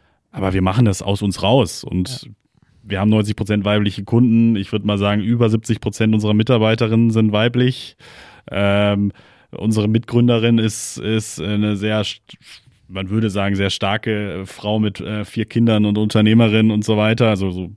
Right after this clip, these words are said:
Speaker 1: Paradebeispiel. Ähm,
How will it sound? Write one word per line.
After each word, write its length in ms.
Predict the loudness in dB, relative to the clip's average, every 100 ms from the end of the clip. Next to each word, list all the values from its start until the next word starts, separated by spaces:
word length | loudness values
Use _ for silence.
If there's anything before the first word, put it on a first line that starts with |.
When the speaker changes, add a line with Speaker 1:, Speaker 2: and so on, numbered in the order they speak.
| _
Speaker 1:
Paradebeispiel. 1080 | -10 -8 -6 -2 0 2 0 0 0 0 -2 _ _ -20 -20 -20 -10
Ähm, 580 | 0 2 4 4 2